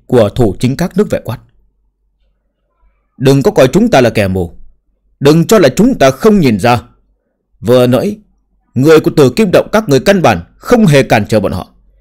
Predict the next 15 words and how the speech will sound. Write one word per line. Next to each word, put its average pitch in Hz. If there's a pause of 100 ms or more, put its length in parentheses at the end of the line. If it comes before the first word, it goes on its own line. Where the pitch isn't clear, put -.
(220)
lại 127
có -
ý 226 (240)
thả 113
lỏng. 90 (680)
Người 110
rõ 190
ràng 117
cố 156
ý 214
để -
cho 180
họ 113
chạy -
thoát. 139